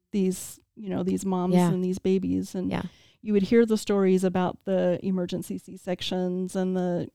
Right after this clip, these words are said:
Speaker 1: you know, all these things. And I was just like, "I don't know if I can do this." And, um, so I backed off. I actually went, <laughs> amazingly enough, I was si-, remember, I'm single at this point, okay?
Speaker 2: Yeah, yeah. <laughs>
Speaker 1: Um, so I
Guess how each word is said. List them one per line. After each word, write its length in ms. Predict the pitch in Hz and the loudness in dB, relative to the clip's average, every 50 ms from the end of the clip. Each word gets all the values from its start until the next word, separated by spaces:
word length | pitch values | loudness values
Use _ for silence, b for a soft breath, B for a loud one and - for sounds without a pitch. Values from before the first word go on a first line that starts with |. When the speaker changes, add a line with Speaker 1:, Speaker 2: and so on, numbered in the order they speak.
| _ | _
Speaker 1:
you 80 | - 196 | -10 -6
know, 80 | 180 160 | -4 -4
all 180 | 131 175 202 196 | -2 -2 0 0
these 180 | 196 190 190 - | 0 -2 -2 -4
things. 360 | - 214 208 202 202 190 185 | -4 -2 0 0 0 0 0
And 120 | 175 165 | -2 -2
I 120 | 180 185 190 | 0 0 0
was 100 | 190 190 | -2 -2
just 140 | 202 196 | -6 -8
like, 120 | - 156 - | -8 -8 -8
"I 100 | - 196 | -6 -6
don't 180 | 196 196 208 | -6 -4 -4
know 120 | 208 208 208 | -4 -4 -4
if 120 | 196 - | -6 -6
I 80 | 180 185 | -8 -10
can 200 | - - 185 180 | -8 -8 -10 -8
do 200 | 175 185 196 220 | -8 -6 -8 -6
this." 400 | 214 - - - - - - _ _ _ _ _ _ _ _ _ _ _ _ _ _ _ _ | -8 -10 -12 -14 -16 -18 -20 _ _ _ _ _ _ _ _ _ _ _ _ _ _ _ _
And, 460 | - 202 196 185 180 175 175 170 160 156 | -4 -2 0 0 0 0 -2 -2 -4 -4
um, 520 | - - 185 175 170 170 175 175 160 160 _ _ _ _ _ _ _ _ _ | -2 -2 -2 -2 -2 -2 -4 -4 -6 -8 _ _ _ _ _ _ _ _ _
so 120 | - 202 | -4 -2
I 80 | 185 180 | -2 0
backed 260 | 180 185 180 - - | 2 0 0 0 0
off. 200 | 180 175 170 - - | 0 0 0 -2 -2
I 40 | - | -2
actually 360 | 180 180 - - - - 185 | -2 -2 -4 -4 -2 0 0
went, 440 | 180 175 170 175 175 - - - - B B B B B B B | 0 0 0 -2 -2 -2 -4 -12 -20 B B B B B B B
<laughs> 380 | B B 156 B B - - | B B -10 B B -10 -6
amazingly 520 | - 185 175 175 175 175 170 160 170 170 170 | -4 -2 -2 0 0 -2 -2 -4 -4 -4 -4
enough, 260 | 165 165 170 185 - b b b b b b b _ _ - | -4 -4 -4 -6 -8 b b b b b b b _ _ -2
I 100 | 247 240 | 2 4
was 160 | 262 269 269 | 4 4 4
si-, 180 | - - 240 - - | 2 0 -4 -4 0
remember, 380 | 220 240 254 262 269 262 262 226 | 2 6 6 6 6 6 6 4
I'm 120 | 202 208 | 4 2
single 360 | 196 - - 185 175 170 - 175 | 0 0 0 0 0 0 -2 -4
at 120 | 165 - | -6 -4
this 140 | - 160 - | -6 -6 -6
point, 280 | - - - - - | -6 -8 -8 -8 -2
okay? 100 | - 214 | 4 8
Speaker 2:
Yeah, 340 | 214 202 185 170 170 170 170 180 | 10 10 10 8 6 2 0 2
yeah. 400 | 262 311 302 240 233 277 247 240 233 | 4 4 6 8 8 8 10 8 8
<laughs> 180 | - 220 214 190 | 8 8 8 8
Speaker 1:
Um, 200 | 175 170 - - _ _ _ _ _ | 6 4 0 -6 _ _ _ _ _
so 220 | - - 254 214 190 - | -4 0 2 2 4 4
I 520 | - 196 202 196 196 196 196 190 185 175 | 4 4 4 6 6 6 6 4 4 0